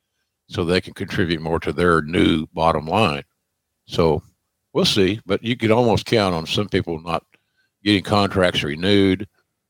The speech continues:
or, or failing to get the number they want in renegotiation. Uh, to me, it's inevitable. And it's not a bad thing. It's just, that's just the nature of the beast.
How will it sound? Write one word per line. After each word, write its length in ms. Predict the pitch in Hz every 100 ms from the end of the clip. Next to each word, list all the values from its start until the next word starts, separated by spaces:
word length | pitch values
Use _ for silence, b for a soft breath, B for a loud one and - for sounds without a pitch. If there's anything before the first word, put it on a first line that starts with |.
| _ _
or, 320 | - 76 71 73 80 -
or 180 | 80 -
failing 380 | 92 104 98 92
to 80 | 87
get 160 | 95 -
the 80 |
number 360 | 82 90 104 92
they 160 | 87 85
want 380 | 87 85 85
in 140 | 78 71
renegotiation. 1080 | 80 92 85 87 82 78 82 101 - 98 104 _ _ _ _ _ _
Uh, 320 | 71 73 69 - _ _ -
to 80 | 95
me, 160 | 92
it's 140 | 85 87
inevitable. 580 | 78 76 64 64 - _ _ _ _ _ -
And 140 | 95
it's 120 | 87
not 120 | 131
a 60 | 107
bad 340 | 76 90 92
thing. 280 | - 67 71
It's 100 | 73
just, 240 | 98 - -
that's 180 | 98
just 220 | - 98 -
the 140 | 85
nature 460 | 82 90 107 107 92
of 160 | 87
the 100 | 80
beast. 380 | 71 104 101 -